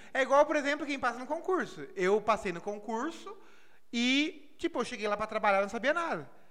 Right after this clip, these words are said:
E aí eu perguntei, mas, ah, o que que a gente vai, que, como é que é, qual que, qual, onde que eu vejo? Ah, lugar nenhum, a gente vai te ensinar aqui do zero.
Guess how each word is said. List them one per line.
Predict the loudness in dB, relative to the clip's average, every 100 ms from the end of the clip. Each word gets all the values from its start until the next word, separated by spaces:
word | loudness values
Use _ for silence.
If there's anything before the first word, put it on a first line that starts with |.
| -18
E | -8 2
aí | 4 4
eu | 4
perguntei, | 0 0 -2 -6 -4
mas, | -2 0
ah, | 2 2
o |
que | -2
que | -6 -6
a |
gente | -4 -2
vai, | 0 0 -2 -6 -16 -16
que, | -10
como | -6 -6
é |
que | -6 -4
é, | -4 -4
qual | -2 -2
que, | -2 -12 -14 -4
qual, | -2 -2 -4
onde | -10 -8
que | -4
eu | -4
vejo? | 0 2 0 -2 -14 -16 -18 -8
Ah, | 0 2 2 0 -6 -14
lugar | -2 2 2
nenhum, | 0 -4 -4
a |
gente | -4
vai | -8
te | -8
ensinar | -6 -4
aqui | -4 -6
do | -14 -14 -14 -12
zero. | 2 6 6 6